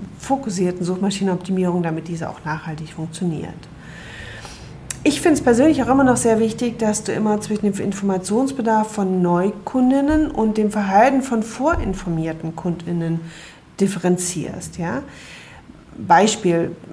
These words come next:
Nutzerinnen mit erstmaligen Rückenschmerzen, die zum ersten Mal so ein bisschen Rückenschmerzen verspüren, die suchen nicht unbedingt sofort nach einer Physiotherapiepraxis irgendwie in der Nähe, sondern die geben mit Sicherheit erstmal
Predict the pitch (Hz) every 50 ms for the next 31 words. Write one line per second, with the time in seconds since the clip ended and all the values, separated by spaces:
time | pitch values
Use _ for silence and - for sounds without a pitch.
0 | 143 135 131 214 226 226 269 311 294 - - 302 277 269 269 269 269 269 247 240
1 | 233 - - - - 196 214 233 233 - - 262 254 254 254 262 240 247 247 247
2 | 262 262 262 - - - - 269 269 277 285 277 - - - 330 349 381 370 -
3 | - - - - 208 202 220 220 - - 226 214 - - 233 226 214 202 208 202
4 | 202 196 233 214 - 240 226 220 180 214 226 285 320 311 - 277 - - 262 254
5 | 254 - - 226 214 - - 220 208 208 - - - - 202 214 233 262 302 320
6 | 320 - - - - - - 254 254 311 349 339 339 320 240 214 - - 208 202
7 | 196 190 196 190 185 - - 180 185 226 269 277 277 - 208 202 202 208 202 196
8 | 196 202 202 190 190 - - - 254 262 - 233 202 - - 185 185 185 185 185
9 | 185 196 196 196 - 202 202 196 196 - 240 240 233 240 - 226 226 226 220 220
10 | 220 214 196 180 175 175 175 175 202 262 330 359 - - - - - - - -
11 | - - 240 240 226 226 220 202 190 190 196 214 226 233 220 202 196 196 - -
12 | 185 196 196 202 240 233 247 254 240 220 - - 214 - - 226 220 214 214 214